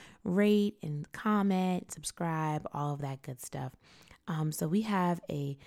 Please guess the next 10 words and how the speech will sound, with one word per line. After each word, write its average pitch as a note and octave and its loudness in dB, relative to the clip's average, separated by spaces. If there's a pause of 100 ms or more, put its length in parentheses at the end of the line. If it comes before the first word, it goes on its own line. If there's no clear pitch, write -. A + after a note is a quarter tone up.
(200)
show F3 2
for E3+ -4
you D3+ 0
all C#3+ -2
today, C#3 -6
and C#3 -2 (400)
I C#4+ 4
am D#4+ 6
recording F3 8
this, D#3 0